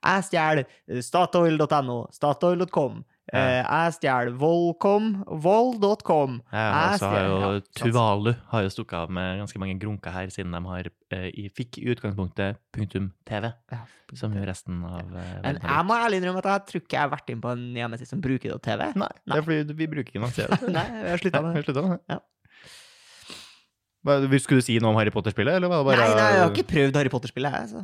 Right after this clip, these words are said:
Speaker 2: Nei, du,
Speaker 1: Nei.
Speaker 2: men hva ville du ha sagt?
Speaker 1: Nei, det jeg ville
Speaker 2: Hva var
Speaker 1: si var at
Speaker 2: poenget
Speaker 1: jeg
Speaker 2: ditt,
Speaker 1: hadde liksom
Speaker 2: egentlig?
Speaker 1: ikke, eller sånn, hvorfor kommer det nå på det her spillet som egentlig ikke har så
Speaker 2: Å,
Speaker 1: mye
Speaker 2: ja, ja,
Speaker 1: å
Speaker 2: ja.
Speaker 1: gjøre?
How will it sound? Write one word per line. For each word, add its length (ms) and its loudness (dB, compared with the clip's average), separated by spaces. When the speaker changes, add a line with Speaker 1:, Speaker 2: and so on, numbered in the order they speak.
Speaker 2:
Nei, 180 4
du, 100 -2
Speaker 1:
Nei. 120 -2
Speaker 2:
men 100 0
hva 160 4
ville 240 4
du 0 -
ha 80 4
sagt? 320 0
Speaker 1:
Nei, 240 0
det 140 -2
jeg 100 4
ville 100 4
Speaker 2:
Hva 120 4
var 40 4
Speaker 1:
si 60 4
var 80 6
at 60 6
Speaker 2:
poenget 100 4
Speaker 1:
jeg 0 -
Speaker 2:
ditt, 140 4
Speaker 1:
hadde 160 0
liksom 160 0
Speaker 2:
egentlig? 100 2
Speaker 1:
ikke, 160 0
eller 160 2
sånn, 220 -4
hvorfor 420 -8
kommer 180 -2
det 140 -2
nå 300 -2
på 140 0
det 80 4
her 80 0
spillet 480 -6
som 80 -6
egentlig 220 -4
ikke 100 -4
har 160 -4
så 80 -2
Speaker 2:
Å, 0 -
Speaker 1:
mye 160 0
Speaker 2:
ja, 160 6
ja, 240 6
Speaker 1:
å 0 -
Speaker 2:
ja. 160 8
Speaker 1:
gjøre? 160 0